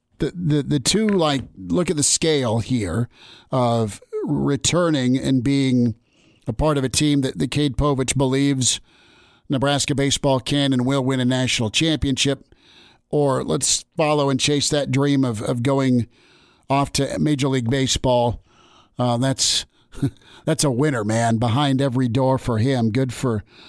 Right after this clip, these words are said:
good for Cade. So college football's most hostile environments.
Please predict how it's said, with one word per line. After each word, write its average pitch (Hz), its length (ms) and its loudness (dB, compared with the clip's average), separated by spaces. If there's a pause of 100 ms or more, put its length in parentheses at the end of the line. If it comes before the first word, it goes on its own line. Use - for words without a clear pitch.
(120)
good 143 180 0
for 117 140 -2
Cade. 117 460 0
So 151 280 2 (320)
college 185 380 0
football's 160 600 0
most 156 260 2
hostile 175 500 0
environments. 147 880 0